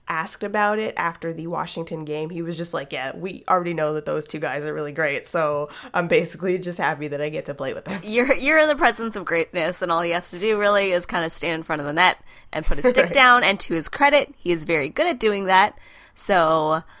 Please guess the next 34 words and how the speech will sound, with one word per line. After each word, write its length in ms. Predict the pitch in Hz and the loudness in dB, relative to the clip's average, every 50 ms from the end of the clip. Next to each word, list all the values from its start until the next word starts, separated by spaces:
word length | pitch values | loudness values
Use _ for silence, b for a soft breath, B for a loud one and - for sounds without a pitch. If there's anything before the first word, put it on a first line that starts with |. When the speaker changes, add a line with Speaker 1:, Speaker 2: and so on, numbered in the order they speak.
| b b b b b - | b b b b b 0
Speaker 2:
um, 420 | - 175 170 151 143 147 143 - | 2 4 4 4 4 2 -2 -6
he 420 | - 180 170 180 180 170 170 160 - - - _ _ - | -6 -4 -2 -2 0 0 -2 -2 -4 -6 -10 _ _ -6
is 180 | 185 175 - | -4 -4 -4
a 120 | - - 156 | -4 -6 -6
great, 340 | - - 175 170 165 - | -4 -4 -2 -2 -2 -4
like, 140 | - 160 - | -4 -6 -6
accompaniment 580 | 156 - - - 165 - - - 135 143 135 - | -6 -8 -8 -10 -8 -6 -6 -6 -4 -6 -6 -6
for, 180 | - 160 147 - _ - | -6 -8 -8 -8 _ -6
accompaniment 920 | 170 - - - 208 180 - 196 175 165 156 151 151 143 143 - - - - | -6 -6 -6 -8 -8 -8 -8 -10 -12 -12 -12 -12 -12 -12 -14 -14 -14 -16 -14
for 180 | - - 170 165 | -10 -8 -6 -4
them. 380 | 143 147 131 123 156 175 180 - b b b b b b | -2 -2 -2 -2 -2 -6 -12 -18 b b b b b b
So, 500 | - - - - 180 165 151 151 143 131 | -20 -10 -4 0 0 2 2 0 0 -2
uh, 440 | 143 147 - - 143 165 156 147 127 104 | -2 -2 0 2 4 4 4 4 2 0
yeah, 320 | 139 208 220 196 147 - | 2 4 6 6 6 6
I'm 440 | - - 160 165 170 170 160 160 - - - - | 4 4 2 2 0 -6 -10 -12 -14 -14 -12 -10
really 240 | 170 147 101 123 160 | -8 -8 -8 -8 -8
happy 320 | 180 - - - - 92 85 - - | -8 -8 -8 -10 -10 -14 -12 -12 -10
about 280 | 156 147 147 - - | -4 -2 -2 -2 -2
how 160 | 156 156 156 | -4 -6 -6
well 160 | 156 151 156 160 | -6 -6 -6 -6
he's 260 | 160 170 160 160 - | -8 -10 -14 -14 -10
doing. 480 | - 160 156 147 127 151 175 185 180 - - - - - | -8 -6 -6 -6 -6 -8 -10 -14 -16 -18 -20 -14 -6 0
But 400 | 165 139 - - - - - - b b b b b b b b b b b | 0 0 0 0 -4 -8 -10 -10 b b b b b b b b b b b
let's 140 | - 190 - | -12 -10 -4
be 100 | - 240 | 0 0
honest, 260 | 269 269 208 170 - | 2 2 2 0 -2
let's 160 | 190 175 - - | -6 -6 -4 -2
talk 160 | 208 202 185 | -2 0 0
about 160 | 196 190 175 | 0 -2 0
Trevor 220 | - 196 170 165 | -2 -4 -4 -2
Lewis 260 | 175 208 285 302 262 - | -2 -2 -2 -2 -2 -4
for 100 | - 156 | -6 -8
a 60 | 160 | -8
second. 500 | - - 151 - - - - - - | -8 -8 -8 -8 -6 -8 -8 -8 -12